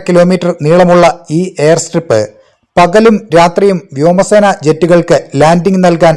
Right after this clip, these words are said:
പ്രാപ്തമാണ്. ഇത് ഇരുപത്തിനാല് മണിക്കൂറും സൈനിക പ്രവർത്തനങ്ങൾ നടത്താനും അടിയന്തര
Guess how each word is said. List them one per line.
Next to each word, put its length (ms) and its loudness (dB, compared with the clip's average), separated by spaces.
പ്രാപ്തമാണ്. 540 -2
ഇത് 180 0
ഇരുപത്തിനാല് 580 0
മണിക്കൂറും 480 -2
സൈനിക 400 2
പ്രവർത്തനങ്ങൾ 600 0
നടത്താനും 440 0
അടിയന്തര 400 2